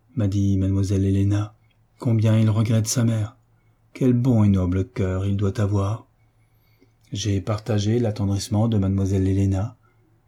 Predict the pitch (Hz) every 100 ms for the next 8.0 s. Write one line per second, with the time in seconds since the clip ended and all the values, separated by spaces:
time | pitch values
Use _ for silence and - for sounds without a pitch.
0 | _ _ _ - 110 127 120 120 120 -
1 | 147 139 127 107 - 110 104 - 104 107
2 | 107 120 107 95 95 - 110 - 101 101
3 | 101 101 98 101 101 101 - 104 104 101
4 | _ _ _ _ _ _ _ 147 113 110
5 | 107 127 110 104 113 113 107 101 92 -
6 | - 107 110 - - 110 101 101 98 101
7 | 95 - 107 - 101 101 110 101 92